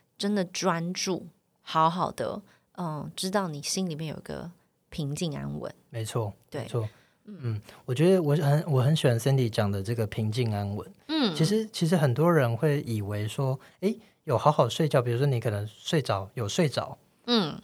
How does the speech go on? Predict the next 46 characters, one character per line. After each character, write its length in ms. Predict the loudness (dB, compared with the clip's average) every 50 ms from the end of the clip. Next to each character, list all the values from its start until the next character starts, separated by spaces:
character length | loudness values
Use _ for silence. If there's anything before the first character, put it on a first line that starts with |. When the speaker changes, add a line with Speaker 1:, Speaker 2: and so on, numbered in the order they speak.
| _ _ _
Speaker 2:
那 120 | 0 0 2
就 160 | 4 2 2
是 200 | 2 2 2 2
一 120 | 2 0
个 120 | 0 -2 -2 2
安 200 | 2 2 2 2
息 300 | 0 -2 -4 -4 -4 -2
吗？ 240 | -2 -2 -2 -2
其 160 | -4 -4 -6 -6
实 100 | -6 -6
不 160 | -6 -6 -8
尽 300 | -6 -2 -2 0 0 0
然， 260 | -2 -4 -6 -8 -8 -6
因 100 | 0 2
为 160 | 2 2 0 -2 -8 -20 -20 -16 -6
有 140 | -2 0 2
时 80 | 4 4
候， 100 | 4 4
比 100 | 4 0
如 80 | 2
说 140 | 2 4 4
我 60 | 4
们 120 | 2 0 0
可 60 | -2
能 160 | -2 -2 0
有 160 | -2 -2 -4
睡 240 | -4 -2 -2 -2 -2
着， 260 | 0 -2 -2 -2 -2
可 140 | -4 -6 -4
是 140 | -4 -4 -4
可 140 | -4 -4 -4
能 280 | -2 -2 -2 -4 -6 -6 _ _ -20
你 100 | -20 -14
在 280 | -6 -2 0 0 0 -2 -6 -8
睡 160 | -2 0 2
梦 160 | 2 2 2
中 220 | 2 0 -2 -2
一 40 | -2
直 100 | -4 -4
不 120 | -4 -4 0
断 160 | 0 2 2
地 80 | 0
做 240 | -2 -2 -2 -2 -2
噩 160 | 0 0 0
梦。 220 | 2 2 0 0 -2 -6 _ _ _ -6
Speaker 1:
嗯。 540 | -2 0 2 2 2 0 -2 -4 -6 -6